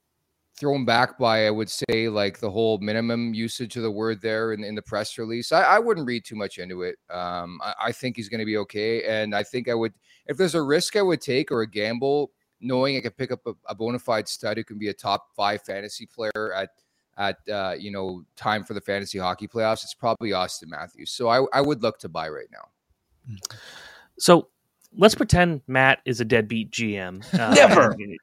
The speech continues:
Speaker 2: yeah, and he, he's known to just not try in these leagues and,
Speaker 1: Yeah.
Speaker 2: and, and just give up.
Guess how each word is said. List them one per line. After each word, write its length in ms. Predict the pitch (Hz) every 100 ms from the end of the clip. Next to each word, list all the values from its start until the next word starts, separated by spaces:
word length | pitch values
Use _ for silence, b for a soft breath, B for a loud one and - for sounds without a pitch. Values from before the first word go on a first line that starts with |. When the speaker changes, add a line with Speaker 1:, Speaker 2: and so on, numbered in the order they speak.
| -
Speaker 2:
yeah, 320 | 107 95 113
and 160 | 131 131
he, 260 | 156 151 B -
he's 200 | 190 156
known 240 | 190 202
to 160 | 190 190
just 280 | 165 147 -
not 220 | 143 139
try 260 | 131 123
in 100 | 120
these 340 | 120 117 110 -
leagues 340 | 123 117 110 110
and, 120 | 110
Speaker 1:
Yeah. 120 | 110
Speaker 2:
and, 100 | 117
and 140 | 117 117
just 260 | 110 110
give 180 | 120 120
up. 380 | 117 110 110